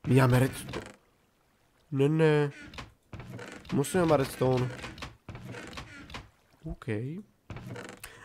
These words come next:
OK, problém. My nemáme redstone. Ale vôbec. Potrebujem nejaký redstone rýchlo. Ale toto je blbé, chlapi. Toto je vážne, ale blbé.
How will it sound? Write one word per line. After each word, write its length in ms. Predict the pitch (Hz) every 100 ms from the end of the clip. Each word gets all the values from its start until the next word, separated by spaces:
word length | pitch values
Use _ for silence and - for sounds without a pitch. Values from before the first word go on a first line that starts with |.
| - -
OK, 520 | 123 139 214 220 - 135 113 107 113 156 -
problém. 1080 | - 117 113 107 110 107 107 107 110 135 202 - _ _ _ _ _ _ _ _ _ _ _ _ _ 127
My 60 |
nemáme 320 | 123 117 110 123
redstone. 540 | - - 110 107 113 - _ _ _ _ _ _ _ _
Ale 220 | 120 120
vôbec. 580 | 110 113 139 185 208 190 - - _ _ _ _ _ _ _ _ _ _ _ _
Potrebujem 320 | - 120 117 117
nejaký 120 | 113
redstone 320 | 120 - 107
rýchlo. 320 | 104 - 110 - _ _ - _ _ _ _ _ _ _ _ _ _ _ _ _ _ _ _ _ -
Ale 240 | 123 113
toto 160 | 123 110
je 80 |
blbé, 240 | 117 127 143
chlapi. 320 | 110 - 113 - -
Toto 160 | 127
je 80 | 120
vážne, 320 | 123 127 156
ale 160 | 147 139
blbé. 220 | 113